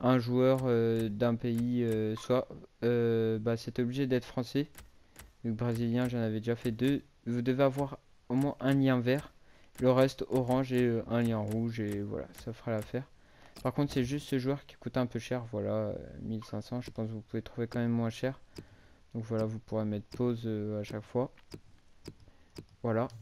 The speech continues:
Donc, et juste pour cela, vous obtenez un joueur à surveiller. Donc c'est un joueur noir, si je me trompe pas. Et ce pack se, sera ouvert dans une autre vidéo qui sortira juste après celle-ci.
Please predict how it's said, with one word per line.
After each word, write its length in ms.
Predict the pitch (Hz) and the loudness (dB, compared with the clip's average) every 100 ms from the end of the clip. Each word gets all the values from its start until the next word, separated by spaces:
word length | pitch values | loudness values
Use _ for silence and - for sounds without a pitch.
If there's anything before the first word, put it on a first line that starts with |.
| - - | -16 -2
Donc, 340 | 127 143 139 - - | 4 4 4 -4 2
et 300 | 135 135 131 | 6 8 6
juste 280 | 135 165 - | 2 -6 -6
pour 160 | 151 | -10
cela, 300 | - 131 123 151 - - | -6 -2 0 -2 -8 -12
vous 540 | 113 117 117 117 113 113 | -6 -2 0 2 0 0
obtenez 300 | 123 131 127 | -2 0 2
un 140 | 127 | 2
joueur 280 | 107 123 123 | 0 -2 0
à 80 | 110 | -4
surveiller. 440 | - 123 117 127 | -4 -2 0 0
Donc 240 | 127 120 - | 0 -4 -4
c'est 100 | 117 | -4
un 80 | |
joueur 320 | 110 120 113 117 | -2 -2 -2 -2
noir, 280 | 113 127 | -2 -2
si 160 | - - | -6 -14
je 120 | 117 | -6
me 80 | 117 | -6
trompe 240 | - 113 | -2 -4
pas. 160 | - 135 - - - - | -2 -4 -6 -20 -14 -4
Et 60 | 123 | 0
ce 100 | 139 | 0
pack 260 | 127 147 | 2 0
se, 400 | - - 131 123 | -2 -2 2 2
sera 360 | 120 - 120 123 | 0 -2 0 2
ouvert 280 | 123 143 135 | 2 4 4
dans 220 | 117 117 - - | 4 0 -4 -10
une 220 | 120 120 | 0 4
autre 140 | 143 143 | 4 2
vidéo 300 | 139 143 143 | -2 0 -2
qui 140 | - | -4
sortira 680 | - 117 - 123 113 113 110 | -10 -10 -6 -6 -2 0 -2
juste 260 | 107 117 - | -4 -6 -6
après 240 | 113 110 | -6 -8
celle-ci. 420 | - 110 - 123 | -8 -8 -8 -10